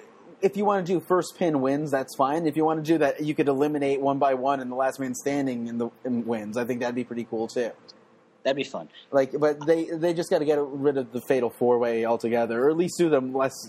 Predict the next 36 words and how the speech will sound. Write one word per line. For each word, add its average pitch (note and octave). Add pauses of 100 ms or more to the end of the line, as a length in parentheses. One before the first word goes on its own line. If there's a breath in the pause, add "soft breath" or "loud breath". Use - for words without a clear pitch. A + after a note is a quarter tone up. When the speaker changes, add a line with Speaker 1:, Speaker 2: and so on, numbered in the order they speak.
(160)
Speaker 1:
frequently, B2
'cause B2
it B2
seems E3+
like C#3
every C3
pay-per-view B2
now A2+
has A2+
one A#2
of A2
these A2+
things, A2+
whether A#2
it's - (360 loud breath)
with C3+
the C3+
women's B2+
division A#2+
or A#2+
with B2
the C3
actual, A#2+
like, A2+
tag A#2
team A#2
belt. A#2 (1000)
Speaker 2:
Yeah, A#2+
well, D3+
the E3
tag F#3
team D#3+
division's B2
grown B2
so G#2
big E2+